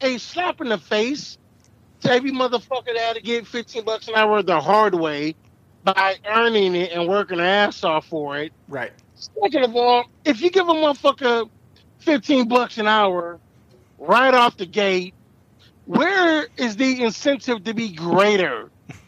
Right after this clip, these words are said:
Speaker 1: Where is the incentive to be, you know, more than that? It's like a minimum wage was designed to be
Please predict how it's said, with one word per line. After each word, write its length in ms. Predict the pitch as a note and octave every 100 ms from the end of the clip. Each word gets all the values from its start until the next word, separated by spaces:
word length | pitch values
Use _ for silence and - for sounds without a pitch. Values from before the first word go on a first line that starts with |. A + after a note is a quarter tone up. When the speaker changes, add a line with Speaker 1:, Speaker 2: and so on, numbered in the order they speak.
| _ _ -
Speaker 1:
Where 180 | G#3+ E4+
is 80 | B3+
the 160 | D#4 D4
incentive 520 | A3+ D#4 B3+ C4+ F#3+
to 80 | A3+
be, 560 | D#3 A#3 A3+ A3 G#3+ - - _ -
you 180 | A3+ A3+
know, 400 | G#3 F#3+ F3+ F3
more 560 | F3 F3+ G3+ A3+ G#3+ G3
than 440 | F3 G3 F#3+ F#3 - C#3+ C3 _ -
that? 300 | D#3+ C3 A2+ _ _ _ _ _ -
It's 220 | G#3+ -
like 180 | A#3+ A#3
a 80 | A3
minimum 500 | A#3 E4+ D#4+ C4 G3+
wage 600 | A3 C4 A3 G#3 F#3+ - _ _ _ -
was 200 | F#3 G#3
designed 520 | F3 E3 A3 A#3 A3+
to 80 | A3
be 500 | E3 A3+ A3+ A3